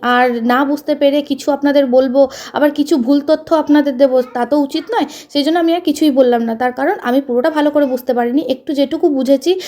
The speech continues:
সেটুকু তো বললাম। আর, উম, কিছু জিনিস আমি ভালোভাবে বুঝতে পারিনি। আর ওই দাদাকেও বিরক্ত করা আমার মনে হলো না ঠিক হবে বলে, কারণ ওই দাদা তো জব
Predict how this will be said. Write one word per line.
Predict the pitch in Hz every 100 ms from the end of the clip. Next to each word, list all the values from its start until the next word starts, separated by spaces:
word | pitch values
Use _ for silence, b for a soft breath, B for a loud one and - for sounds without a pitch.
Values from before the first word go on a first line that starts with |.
| B -
সেটুকু | 285 294 349
তো | 339
বললাম। | 285 277 277 349 -
আর, | 233 233 233 233 226 226 220
উম, | 226
কিছু | 226 277
জিনিস | 277 277 294 -
আমি | 254 262
ভালোভাবে | 247 233 247 294
বুঝতে | 269 233 -
পারিনি। | 285 254 233 294
আর | 269 254
ওই | 254
দাদাকেও | 240 233 254 285
বিরক্ত | 240 240 277
করা | 277
আমার | 277 277
মনে | 240 262
হলো | 285
না | 294 277 - _ _
ঠিক | - 302 294
হবে | 262 247 226 240
বলে, | 240 277 370 B B -
কারণ | 262 254 262
ওই | 262
দাদা | 240 254
তো | 294
জব | 233